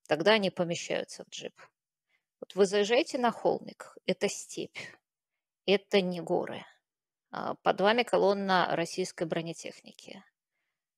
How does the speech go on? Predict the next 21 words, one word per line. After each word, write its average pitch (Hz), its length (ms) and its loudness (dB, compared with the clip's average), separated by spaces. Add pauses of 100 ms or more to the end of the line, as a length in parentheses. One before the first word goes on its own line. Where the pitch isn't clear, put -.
(100)
Вы 180 260 8
соображаете, 226 640 4
что - 220 -2
вы 190 140 2
можете 196 400 0
выпустить, 175 760 -4
э, 170 140 0
все - 540 2 (440)
двадцать - 720 2
джавелинов. 180 520 0 (160)
Если 165 260 -4
я - 20 4
сказала 165 320 2
тридцать, - 340 -6
это - 120 -10
ошибка, - 420 -8
конечно, 160 360 -12
двадцать, - 460 -8
извините, - 460 -14
я - 80 -10
по-, - 140 -20